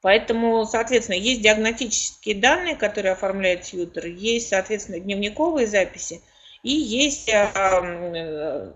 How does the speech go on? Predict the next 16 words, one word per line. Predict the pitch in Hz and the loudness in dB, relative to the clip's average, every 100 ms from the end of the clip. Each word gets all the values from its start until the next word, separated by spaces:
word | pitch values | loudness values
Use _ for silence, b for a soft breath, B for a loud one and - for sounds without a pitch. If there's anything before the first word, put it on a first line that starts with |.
| - | -20
скажем, | - - 220 233 214 196 190 | -16 2 4 4 2 -2 -2
ведение, | 208 208 233 202 196 185 185 - - | -4 -2 -2 0 2 4 2 0 -2
а, | 190 175 170 170 156 - b b b b _ - | 2 2 0 -6 -10 -12 b b b b _ -14
м, | - - - 123 131 120 65 58 - _ _ _ _ _ _ _ _ _ _ - _ _ _ _ _ _ _ | -12 -12 -14 -16 -14 -14 -14 -18 -20 _ _ _ _ _ _ _ _ _ _ -20 _ _ _ _ _ _ _
как | 165 - | -14 -10
это | 175 | -6
называется-то, | 180 180 214 165 - - 160 165 98 170 - | -6 0 4 4 2 -4 -2 -2 -6 -8 -2
загрузки, | 214 247 233 - - 160 | 2 4 4 2 -2 0
да, | 190 254 | 2 2
то | 208 | 0
есть | 196 | -4
у | 190 | 0
каждого | 196 190 180 185 | 2 2 -2 -6
тьютера | 277 370 392 185 | -2 -2 0 -2
есть | 190 247 214 | -2 -2 -4
некоторый, | 202 - 185 180 | -6 -4 0 0